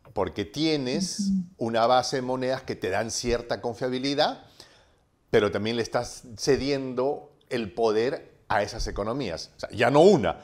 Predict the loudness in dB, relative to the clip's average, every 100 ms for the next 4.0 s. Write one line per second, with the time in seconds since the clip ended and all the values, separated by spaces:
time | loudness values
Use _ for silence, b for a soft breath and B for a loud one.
0 | B B -10 -6 -2 0 2 0 -2 -4
1 | -6 0 0 0 -10 -14 _ b b b
2 | _ _ _ _ 0 4 6 4 2 2
3 | 6 6 6 -4 -6 0 0 0 -6